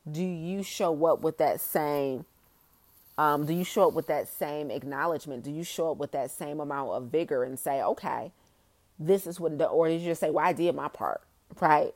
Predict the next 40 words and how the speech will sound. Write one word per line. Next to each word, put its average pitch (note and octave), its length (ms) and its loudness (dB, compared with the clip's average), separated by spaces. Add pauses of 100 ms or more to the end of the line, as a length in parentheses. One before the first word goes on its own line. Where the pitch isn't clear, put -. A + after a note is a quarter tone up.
Well, F3 180 2
did G#4+ 240 8
you? A#4 300 6 (320)
You A#3 100 -2
know, A#3+ 260 2 (160)
again, G3+ 460 0 (140)
back G3+ 240 2
to A#3 100 -4
number G3+ 260 0
one. G3 380 -2
What G#3+ 140 8
was B3 120 0
your A3 100 0
work G3+ 320 2
ethic D#3+ 360 0
like B2 260 0
during C#3+ 220 -4
that C3 180 -8
season? A#2+ 440 -8 (320)
What G3 140 6
was B3 120 4
your G#3+ 120 0
work F3+ 260 0
ethic C#3+ 320 -4
like B2+ 340 -2
during D3+ 220 -4
that B2 160 -10
quarter, B2+ 420 -2
during C3+ 240 -10
that B2 160 -10
year? A#2+ 420 -6 (360)
Um, C#3+ 480 0 (180)
what E3+ 280 2
role E3+ 760 2 (460)
could, F3+ 340 4
you F3+ 140 -4
know, D#3 160 -2
did E3+ 240 -4
you F3+ 100 -4
play D3+ 540 0